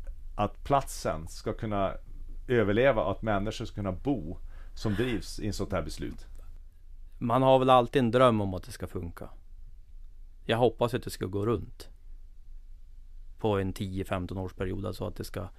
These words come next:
Speaker 2: bära sig själv i alla fall. Men, eh, det är ju ingenting som så många tror på. Han som installerar själva rörerna och så, han sa ungefär så här att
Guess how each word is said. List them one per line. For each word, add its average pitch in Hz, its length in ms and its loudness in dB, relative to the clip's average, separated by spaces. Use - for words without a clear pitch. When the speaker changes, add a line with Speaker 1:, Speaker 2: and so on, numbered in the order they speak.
Speaker 2:
bära 98 380 0
sig 104 140 -4
själv 104 300 6
i 92 40 0
alla 90 140 -2
fall. - 220 -8
Men, 101 460 0
eh, 98 100 -2
det 104 80 2
är 98 40 4
ju 95 200 -2
ingenting 92 440 -2
som 92 320 -8
så - 240 -8
många 98 360 0
tror - 300 -8
på. 131 100 -14
Han 110 180 0
som 117 260 0
installerar 127 680 6
själva 110 380 4
rörerna 117 400 4
och 101 100 0
så, 98 200 -4
han 117 320 0
sa 107 440 2
ungefär 101 680 2
så - 140 -4
här 98 240 -2
att - 340 -8